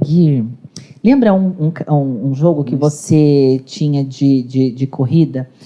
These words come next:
Speaker 1: Você não podia bater, porque se você batesse, o carro não andava direito, né? Só que não mostrava o carro detonado.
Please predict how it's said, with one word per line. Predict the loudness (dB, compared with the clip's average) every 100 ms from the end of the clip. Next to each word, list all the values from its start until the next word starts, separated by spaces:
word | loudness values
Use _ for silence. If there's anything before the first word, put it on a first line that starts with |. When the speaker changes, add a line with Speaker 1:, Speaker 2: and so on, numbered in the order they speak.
| _
Speaker 1:
Você | _ -4
não | 0
podia | 2 2
bater, | 0 0 0
porque | -2
se | -8
você | -6 -4
batesse, | -4 -4 -6 -4 -6 -8 -12
o | -12
carro | -2 -2 0
não | 0
andava | 0 0 -2
direito, | 0 0 2 0 -2
né? |
Só | -2 -2
que | -2
não |
mostrava | -2 2 2 0
o |
carro | 0 0
detonado. | 2 2 2 2 0 -4